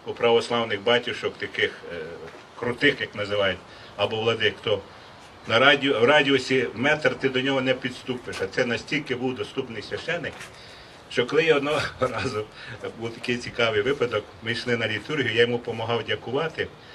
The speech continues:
а ще один чоловік, який йшов, е, ну, з наших вірних, дуже пристойно одягнутий, а отець мав таку стару шапку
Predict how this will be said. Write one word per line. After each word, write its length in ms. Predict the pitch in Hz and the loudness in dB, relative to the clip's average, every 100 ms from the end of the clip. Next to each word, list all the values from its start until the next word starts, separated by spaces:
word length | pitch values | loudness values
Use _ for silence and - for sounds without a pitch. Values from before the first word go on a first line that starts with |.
| - - | -14 -8
а 100 | - | 0
ще 160 | 139 | 4
один 280 | 139 127 120 | 4 2 -2
чоловік, 380 | - 117 120 120 - | -2 -4 -4 -6 -6
який 160 | 113 | -6
йшов, 380 | 104 - 113 113 - - - - - - - 104 | -2 0 0 0 -8 -20 -20 -20 -20 -20 -14 -10
е, 40 | 101 110 | -6 -2
ну, 220 | 151 127 95 90 - - - - 95 | -2 -2 -6 -12 -16 -20 -18 -14 -4
з 20 | |
наших 360 | 120 113 110 - | -2 0 -4 -4
вірних, 420 | 95 131 151 156 - - - - - - | 0 0 0 -6 -8 -20 -20 -20 -18 -2
дуже 220 | 131 127 | 2 2
пристойно 560 | 127 120 - 131 117 101 | 2 -4 2 4 4 2
одягнутий, 840 | 92 101 131 139 135 127 135 139 - | 0 4 4 4 0 -2 0 0 0
а 140 | 101 | -2
отець 400 | 101 - 127 127 | 0 0 0 0
мав 180 | 120 117 | -2 -2
таку 280 | - 117 - | -6 -10 -12
стару 440 | - 110 117 139 | -2 0 0 -2
шапку 600 | - 110 101 - - | 0 2 2 -2 -4